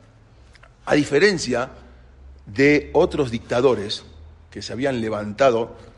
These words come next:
contra los judíos en la historia, muchos dictadores que se levantan y, y, y lo primero que hacen es, eh, presionar,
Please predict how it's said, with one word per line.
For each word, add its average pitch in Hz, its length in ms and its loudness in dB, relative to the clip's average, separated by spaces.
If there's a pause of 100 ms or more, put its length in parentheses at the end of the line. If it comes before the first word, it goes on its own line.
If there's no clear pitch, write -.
(220)
contra 107 300 -6
los 101 160 -10
judíos 110 340 -4
en 98 80 -6
la 101 80 -4
historia, 95 500 -4 (120)
muchos 131 360 -6
dictadores 98 500 -4
que 101 120 -12
se 95 100 -8
levantan 104 440 -6
y, 90 340 -14
y, 95 180 -12 (300)
y 101 80 -6
lo 98 80 -4
primero 107 320 -4
que 107 80 -2
hacen 113 300 -2 (120)
es, 120 220 2 (600)
eh, 98 220 -6 (840)
presionar, 117 560 2